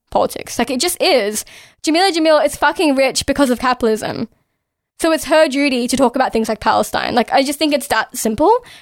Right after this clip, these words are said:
And I think it's the same for any of your white friends who aren't rich, or even any,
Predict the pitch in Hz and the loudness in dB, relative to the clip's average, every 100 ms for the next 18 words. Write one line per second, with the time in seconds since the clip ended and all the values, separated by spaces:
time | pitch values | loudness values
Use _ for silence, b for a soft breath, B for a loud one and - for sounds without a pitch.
0 | B 285 277 311 330 370 339 311 277 285 | B 2 2 0 0 0 2 2 2 0
1 | 262 254 247 247 262 269 - 208 220 285 | 0 0 2 2 2 -2 -2 -4 0 -2
2 | - 339 - 233 220 - - 302 330 302 | 2 0 0 -2 -4 -2 2 2 2 2
3 | 320 | 2